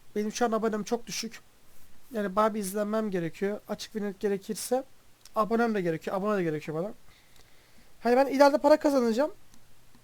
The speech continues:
Kazanacağım para bir, fazla bir para değil. Yani öyle söyleyeyim. Hani bu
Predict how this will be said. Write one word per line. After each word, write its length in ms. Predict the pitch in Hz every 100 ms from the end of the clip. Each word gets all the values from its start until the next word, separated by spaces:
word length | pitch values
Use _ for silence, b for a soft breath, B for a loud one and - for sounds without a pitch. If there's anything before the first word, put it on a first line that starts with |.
| - - - - 180
Kazanacağım 520 | 208 220 226 240 233
para 240 | 240 240
bir, 60 | 220
fazla 360 | - 233 226
bir 40 | 240
para 300 | 220 226 202
değil. 120 | 233 - - - - - - -
Yani 200 | 180 175
öyle 180 | 202 220
söyleyeyim. 320 | - 180 269 - - - - - - - - - -
Hani 220 | 240 240 214 -
bu 280 | 262 294